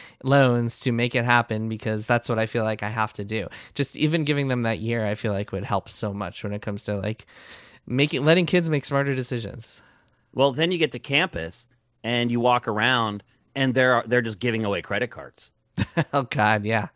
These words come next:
Speaker 2: Where you just walk
Speaker 1: Mm.
Speaker 2: around, they'd have tables set up where you could just sign your name and get a credit card just like that. Like, you just watch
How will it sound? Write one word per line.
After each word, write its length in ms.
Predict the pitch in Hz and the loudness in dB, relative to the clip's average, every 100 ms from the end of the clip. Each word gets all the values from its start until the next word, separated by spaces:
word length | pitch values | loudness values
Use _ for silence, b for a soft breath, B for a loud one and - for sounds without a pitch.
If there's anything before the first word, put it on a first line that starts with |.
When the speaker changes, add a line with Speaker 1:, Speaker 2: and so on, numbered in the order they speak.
| _ - | _ 0
Speaker 2:
Where 120 | 135 | 2
you 120 | 143 | 2
just 160 | 147 143 | 0 4
walk 220 | 147 156 | 4 4
Speaker 1:
Mm. 100 | 147 | 2
Speaker 2:
around, 80 | 147 | 2
they'd 120 | 143 | 4
have 100 | 135 | 2
tables 460 | - 143 139 151 151 | 2 0 2 2 0
set 180 | 160 151 | 2 2
up 240 | 160 - | 2 0
where 100 | 135 | -2
you 60 | 123 | -2
could 140 | 131 | -2
just 220 | 113 127 - | -2 -2 0
sign 200 | 139 139 | 2 2
your 100 | 131 | 2
name 200 | 131 139 | 0 0
and 60 | |
get 100 | 120 | -2
a 40 | 113 | -2
credit 280 | - 120 120 | 0 0 2
card 260 | 135 127 | 0 0
just 160 | 123 117 | -2 -4
like 160 | 117 - | -4 0
that. 320 | 117 120 - | 0 0 -4
Like, 200 | 107 113 - | -8 -8 -6
you 120 | 143 | -4
just 160 | 135 | -2
watch 260 | 147 135 - | 2 2 0